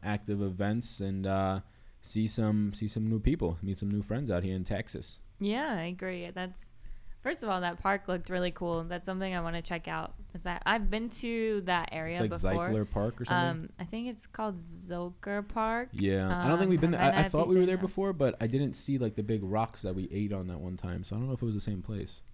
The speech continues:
Speaker 2: It is the same place.
Speaker 1: Okay.
Speaker 2: Um, but
Speaker 1: Just a
Speaker 2: I
Speaker 1: different
Speaker 2: don't,
Speaker 1: section,
Speaker 2: it's
Speaker 1: maybe.
Speaker 2: a very big park from what I understand. I think there's, like, a, um, I don't know. I've been here just a couple of times, um, when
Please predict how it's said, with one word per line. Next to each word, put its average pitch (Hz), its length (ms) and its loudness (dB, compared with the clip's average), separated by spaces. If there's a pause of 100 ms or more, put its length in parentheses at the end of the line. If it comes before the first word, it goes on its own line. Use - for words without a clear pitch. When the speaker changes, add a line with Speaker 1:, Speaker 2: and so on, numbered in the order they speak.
(100)
Speaker 2:
It 214 100 0
is 277 140 0
the 277 140 -4
same 196 260 -2
place. 170 520 -4
Speaker 1:
Okay. 175 60 0
Speaker 2:
Um, 175 480 0
but 180 400 4
Speaker 1:
Just - 140 -4
a - 20 6
Speaker 2:
I 190 80 6
Speaker 1:
different 202 160 4
Speaker 2:
don't, 202 100 -2
Speaker 1:
section, 95 440 -4
Speaker 2:
it's 101 160 2
Speaker 1:
maybe. 254 140 2
Speaker 2:
a 220 40 -4
very 175 440 0
big 165 360 -6
park 160 400 -4
from 165 220 -6
what 170 120 -4
I 180 120 -2
understand. 165 600 -4
I 160 60 -6
think 165 240 -6
there's, 170 240 -4
like, 165 220 -10 (240)
a, 90 160 -4 (380)
um, 190 160 -6 (140)
I 196 120 2
don't 190 100 0
know. 156 300 -4
I've 185 360 2
been 247 160 6
here 254 160 2
just 330 240 -8
a 285 60 -2
couple 185 320 -2
of 180 120 0
times, 185 540 -4
um, 165 300 -6
when 165 240 -4